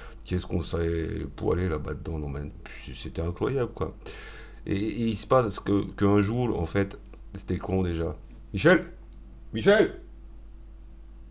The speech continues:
Qu'est-ce que tu fous ? Mais non ! C'était quand qu'on l'a fait, le truc, là, tu sais, avec les machins qui font, euh, comme ça ?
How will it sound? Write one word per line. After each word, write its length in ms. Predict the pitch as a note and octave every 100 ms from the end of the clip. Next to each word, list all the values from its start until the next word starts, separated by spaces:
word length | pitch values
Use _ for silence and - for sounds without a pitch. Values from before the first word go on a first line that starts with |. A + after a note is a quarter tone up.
| - - - -
Qu'est-ce 120 | G#2
que 40 |
tu 60 | E3
fous ? 360 | G2 C#3+ E3 - - - - - - - - -
Mais 60 |
non ! 600 | A2 F3 F3+ E3 C#3+ G#2 - - - - - - - - - - -
C'était 180 | - C3+
quand 240 | F3+ G3
qu'on 140 | F#3 D3+
l'a 100 | C3+
fait, 200 | D3+ D3+
le 60 |
truc, 260 | C#3+ C3+ C3+
là, 160 | B2 A2
tu 100 | -
sais, 120 | D3
avec 160 | E3 B2+
les 60 |
machins 360 | A#2 A2+ B2 A#2+
qui 120 | -
font, 360 | - G#2 G#2 F#2+
euh, 260 | F#2 F#2+
comme 180 | F#2 F#2+
ça ? 280 | F#2+ A#2 A2+